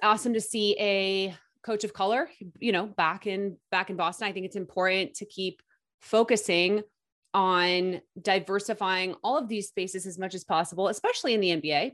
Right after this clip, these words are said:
And it wasn't, it's not just a diversity hire. The guy clearly is the best guy for the job. And that's the most important part. I think, though, some people were a bit confused about the history of the Celtics and their coaches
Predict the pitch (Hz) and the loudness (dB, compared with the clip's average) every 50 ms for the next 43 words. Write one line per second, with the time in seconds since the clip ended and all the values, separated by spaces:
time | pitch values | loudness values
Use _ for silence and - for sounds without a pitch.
0 | _ _ - 214 226 214 - 220 233 254 262 294 269 233 - - 214 208 208 214 | _ _ -6 -4 -4 0 4 4 4 4 4 2 0 0 -2 -2 -4 -4 -4 -4
1 | 226 277 269 262 - 214 196 196 180 175 165 185 180 - - 185 196 208 254 302 | -4 -4 -4 -4 -6 -6 -4 -2 -2 0 0 -2 -4 -4 -4 -2 -2 0 0 0
2 | 247 254 254 233 196 185 196 220 233 220 - - - - - 208 220 262 277 240 | -2 -4 -4 -2 0 0 0 0 0 -2 -4 -6 -10 -6 -2 -2 0 0 0 -2
3 | 214 202 196 196 196 - 180 175 185 - - 190 185 180 - 170 170 170 - 185 | 0 0 -2 -2 -4 -6 -8 -10 -10 -8 -8 -8 -8 -8 -8 -8 -10 -4 -2 0
4 | 180 170 156 160 165 165 170 160 - - - - - - 196 180 180 170 170 - | 2 2 2 0 -2 -2 -4 -4 -6 -8 -16 -16 -8 -4 -2 0 0 0 0 -2
5 | 160 - - 175 156 156 - - - 202 180 - - - 196 185 190 - _ _ | -4 -4 -2 -2 -2 -2 -2 0 2 2 2 2 0 0 -2 -2 -2 -6 _ _
6 | - 349 330 254 226 220 - - - - _ - 180 214 170 135 139 156 196 233 | 0 2 2 2 2 0 -4 -8 -16 -18 _ -2 0 2 4 4 2 0 -2 -6
7 | - _ _ _ _ _ _ _ _ _ _ _ _ _ _ _ - - 220 214 | -10 _ _ _ _ _ _ _ _ _ _ _ _ _ _ _ -6 -4 -2 -2
8 | 240 226 226 214 202 208 202 208 - 233 220 214 - 220 208 208 - 220 220 160 | -2 -4 -4 -4 -2 -2 -2 -2 -2 -4 -6 -4 -6 -6 -6 -4 -2 0 2 4
9 | 151 185 220 - - - - - - _ _ _ _ _ _ _ _ _ _ _ | 4 2 2 0 -2 -6 -8 -10 -12 _ _ _ _ _ _ _ _ _ _ _
10 | _ _ _ _ _ _ _ 185 226 226 208 233 247 240 247 - - 254 220 254 | _ _ _ _ _ _ _ 2 4 4 4 4 2 2 0 0 2 2 2 2
11 | 202 175 202 - - 175 196 - - 196 - - 180 165 170 170 165 - 311 311 | 2 0 -2 -2 -2 -2 -2 -2 -2 -4 -2 -4 -6 -6 -6 -8 -6 -2 0 0
12 | 339 349 - 214 180 175 175 180 - - | 0 0 0 0 0 0 -2 -4 -8 -14